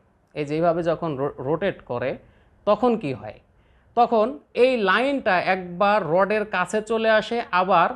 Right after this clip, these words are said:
যখন এই রোলারটা অপর প্রান্তে চলে যায়, অর্থাৎ এই রড থেকে আরও দূরে চলে যায়, এই যে এই রড থেকে অনেক দূরে চলে যায়, তো এই দূরে চলে গেলে তখন মিনিমাম দুই থেকে আড়াই ইঞ্চি আরও ডিস্টেন্স হয়ে যায় রড থেকে লাইনের। যার কারণে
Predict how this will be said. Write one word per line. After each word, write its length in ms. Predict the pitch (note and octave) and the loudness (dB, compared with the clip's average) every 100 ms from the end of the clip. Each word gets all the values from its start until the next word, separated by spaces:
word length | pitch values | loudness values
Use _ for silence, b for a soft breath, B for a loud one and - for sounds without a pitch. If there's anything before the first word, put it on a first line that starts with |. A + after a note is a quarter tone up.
| - | -6
যখন 400 | - F#3 A3+ A#3 | -2 -2 0 -4
এই 260 | - G3 G3 | -2 0 2
রোলারটা 480 | E3+ G3+ G#3 - G#3+ - | 2 0 -2 -4 -6 -6
অপর 320 | G3 G3+ G#3 | -8 -4 -4
প্রান্তে 460 | F#3 F#3+ F3 E3 E3 | -2 -2 -4 -4 -6
চলে 260 | D#3 C3+ A#2 | -4 -4 -2
যায়, 160 | A2+ | -2
অর্থাৎ 260 | C3 - F#3+ - | -4 -4 -8 -6
এই 180 | F3 F3 | -4 0
রড 180 | D#3 E3+ - | 0 0 -6
থেকে 220 | G3+ G#3+ - | -8 -6 -2
আরও 400 | D#3+ F#3+ C4 B B B B2 | 0 0 -2 B B B -4
দূরে 280 | G#3 C4 | 2 4
চলে 300 | - F#3+ D3+ | 4 0 -2
যায়, 220 | C3 A2+ G#2 F3+ | -2 -4 -6 -2
এই 160 | F#3 | 0
যে 100 | D3+ | 0
এই 220 | - G3 | 0 2
রড 180 | G3 G3+ G3+ | 4 2 0
থেকে 200 | A3 B3 - | -8 -10 -4
অনেক 360 | G#3 B3 A3 C#3+ | -2 -2 -2 -4
দূরে 200 | D#3+ C#3+ | -2 -2
চলে 260 | B2+ B2 | -2 -4
যায়, 160 | A2+ A#2 - | -4 -4 -6
তো 140 | - | -4
এই 120 | G3+ | -2
দূরে 320 | E3+ F#3+ B3 B3 | -2 0 0 2
চলে 280 | B3 A#3 | 0 -2
গেলে 340 | G3+ F3 E3+ B3+ - | -2 0 -2 -4 -6
তখন 360 | F3+ F3+ A3 | -6 -2 -2
মিনিমাম 440 | G3 G3+ A#3 B3 A3 | 0 0 0 -2 -2
দুই 240 | D#3+ G3 | -2 -2
থেকে 260 | G3 G#3+ A3 | -2 -6 -6
আড়াই 320 | E3 F3 G3+ | -2 0 0
ইঞ্চি 240 | G3+ G3+ | -2 -4
আরও 260 | G3 G3+ C#4 - _ _ | -2 -2 -4 -10 _ _
ডিস্টেন্স 560 | B2 E3 D#3+ - E3 - | -6 -4 -4 -4 -4 -4
হয়ে 220 | C#3+ C#3+ | -4 -4
যায় 180 | D#3+ F3+ | -2 0
রড 160 | C3 C3 - | 0 -2 -4
থেকে 200 | C#3+ C#3+ | -10 -6
লাইনের। 400 | B2 B2 A#2+ A2+ - b b b _ | -4 -4 -6 -8 -10 b b b _
যার 200 | F3 A#3+ | 4 4
কারণে 440 | B3 A#3 E3+ E3 | 2 0 0 -2